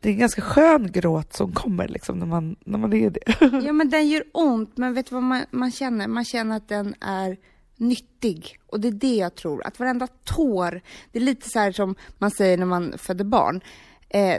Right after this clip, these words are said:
Speaker 2: att varenda värk är ett steg närmare att du ska träffa din bebis, även fast det gör väldigt ont. Så är det med tårarna och sorgen när man går i terapi. Varenda gång du gråter, varenda gång du blir ledsen, så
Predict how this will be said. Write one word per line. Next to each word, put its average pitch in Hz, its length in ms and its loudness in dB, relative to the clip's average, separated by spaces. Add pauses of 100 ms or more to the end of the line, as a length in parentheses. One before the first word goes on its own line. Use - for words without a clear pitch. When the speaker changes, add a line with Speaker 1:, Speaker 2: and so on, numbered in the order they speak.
(300)
Speaker 2:
att - 180 -6
varenda 220 360 4
värk 208 500 4
är 170 40 -4
ett - 200 -6
steg 180 260 -2
närmare 175 280 -2
att 170 60 -10
du - 60 -18
ska - 120 -16
träffa - 280 -10
din 190 160 -2
bebis, 208 560 -4
även 185 220 -2
fast 170 220 -10
det 180 80 -6
gör 175 120 -4
väldigt 165 240 -6
ont. - 340 -10 (280)
Så 254 340 0
är 196 120 4
det 185 80 2
med 180 220 0 (280)
tårarna 180 540 -2
och 131 100 -6
sorgen 170 480 -4
när 170 80 -6
man 170 160 -6
går 175 80 -2
i 165 40 -4
terapi. 160 440 -6 (420)
Varenda 262 600 0
gång 226 400 0
du 214 120 -2
gråter, 208 460 -4
varenda 226 360 -2
gång 202 260 -2 (580)
du 220 120 -8
blir 226 100 2
ledsen, 196 380 0
så - 180 -6